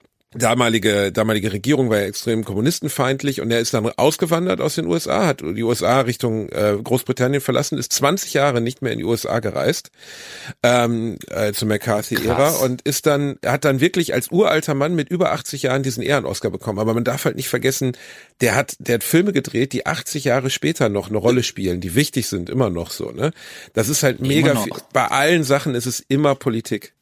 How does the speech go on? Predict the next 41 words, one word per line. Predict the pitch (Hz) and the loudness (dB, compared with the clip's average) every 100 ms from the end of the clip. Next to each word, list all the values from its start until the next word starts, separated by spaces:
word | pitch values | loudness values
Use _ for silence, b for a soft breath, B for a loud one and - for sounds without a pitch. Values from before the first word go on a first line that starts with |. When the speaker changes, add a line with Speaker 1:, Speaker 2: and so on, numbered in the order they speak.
| - | -4
Speaker 1:
Bei | 101 | -2
allen | - 120 101 | 2 0 0
Sachen | 87 80 80 | -6 -10 -12
so. | 78 - B B B | -12 -14 B B B
Positiv | - 175 185 - 196 170 | 2 2 2 0 -2 0
wie | 165 | 0
negativ | 190 190 90 90 87 | 2 2 0 -4 -4
Speaker 2:
Charlie | 98 | -6
Speaker 1:
so. | 78 | -6
Speaker 2:
Chaplin. | 65 78 - b b b b - | -8 -12 -18 b b b b -2
Speaker 1:
Guck | 147 | 2
mal, | 143 120 - - | 2 0 -6 -2
ganz | 127 165 | -2 0
oft, | 147 - | -2 0
wenn | 139 123 | 0 2
wir, | 143 160 | 4 4
Speaker 2:
Charlie | 127 113 | 2 0
Speaker 1:
wenn | 143 | 0
Speaker 2:
Chaplin | 135 | 4
Speaker 1:
du | 180 | 4
und | 175 | 4
Speaker 2:
war | |
Speaker 1:
ich | 165 | 2
Speaker 2:
der | 165 | 2
Speaker 1:
in | |
Speaker 2:
King. | 143 | 2
Speaker 1:
Fernsehshows | 147 143 131 - 98 92 | 2 2 2 2 0 -2
sind, | 92 73 | -6 -8
so, | - 71 | -10 -8
ne? | 71 156 196 - _ _ | -2 -2 -2 -8 _ _
Ähm, | - 113 110 113 - | -2 0 0 -2 -6
dann, | - 73 110 117 117 - | -6 0 0 0 -4 -2
Speaker 2:
Mhm. | |
Speaker 1:
also | - 110 110 | 0 0 0
wenn | 110 113 | 0 2
du | 147 | 2
und | 151 | 2
ich | 110 131 - | 0 -4 -6
in, | 113 110 107 - | -4 -4 -6 -8
keine | - 147 147 | -4 -2 0
Ahnung, | 120 92 80 | 0 -2 -6